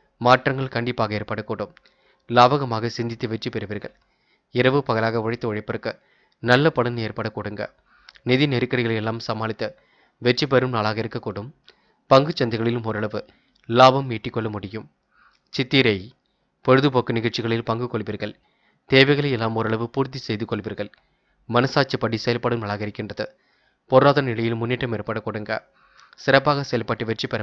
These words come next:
முடியும். குடும்ப தேவைகள் அனைத்தும் பூர்த்தியாக கூடும். சகோதரருடன் ஏற்பட்ட கருத்து வேற்றுமை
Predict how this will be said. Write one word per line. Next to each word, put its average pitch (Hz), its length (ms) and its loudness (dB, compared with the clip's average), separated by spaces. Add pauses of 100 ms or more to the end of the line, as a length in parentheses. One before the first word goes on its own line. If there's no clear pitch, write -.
முடியும். 104 300 -12 (560)
குடும்ப 139 300 2
தேவைகள் 117 380 -2
அனைத்தும் 123 340 -4
பூர்த்தியாக 110 480 -4
கூடும். 107 260 -10 (600)
சகோதரருடன் 135 580 2
ஏற்பட்ட 113 260 -6
கருத்து 117 360 -4
வேற்றுமை 107 320 -8